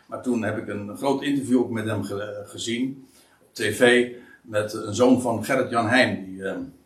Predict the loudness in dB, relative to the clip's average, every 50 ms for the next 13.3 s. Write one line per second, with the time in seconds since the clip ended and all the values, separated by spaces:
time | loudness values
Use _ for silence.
0 | _ -16 -16 -16 -16 -20 -20 -16 -12 -10 -10 -8 -6 -8 -8 -8 -8 -10 -10 -10
1 | -10 -10 -8 -8 -8 -8 -8 -12 -16 -18 -14 -10 -6 -2 2 2 2 2 0 -4
2 | -6 -6 -6 -6 -8 -12 _ _ _ _ _ _ _ _ _ _ _ _ _ _
3 | _ _ _ _ _ _ _ _ _ _ _ _ _ _ _ _ _ _ _ _
4 | _ -16 -14 -10 -6 -6 -4 -4 -4 -4 -6 -6 -6 -6 -4 -4 -4 -4 -6 -10
5 | -16 -12 -8 -6 -4 -4 -2 -2 -4 -4 -4 -6 -6 -4 -4 -4 -4 -6 -8 -8
6 | -8 -10 -10 -10 -12 -12 -12 -12 -12 -12 -12 -12 -12 -12 -12 -12 -14 -14 -14 -14
7 | -14 -14 -14 -14 -18 -18 -16 -14 -12 -12 -12 -12 -12 -12 -8 -2 2 4 6 8
8 | 10 10 10 8 6 4 2 0 0 -2 -4 -6 -6 -8 -12 -16 -20 _ _ -20
9 | _ _ _ _ _ _ _ _ _ _ _ _ _ _ _ _ -8 -8 -6 -6
10 | -6 -8 -6 -6 -4 -4 -4 -6 -8 -10 _ -6 -4 -4 -2 -2 -6 -6 -6 -6
11 | -4 -4 -2 0 -2 -2 -2 -4 -8 -10 -10 -10 -4 -2 -2 -2 -2 -4 -10 -12
12 | -12 -18 -20 -8 0 6 6 8 8 6 4 0 2 4 4 4 4 2 -2 -8
13 | -16 -12 -6 -2 -2 -2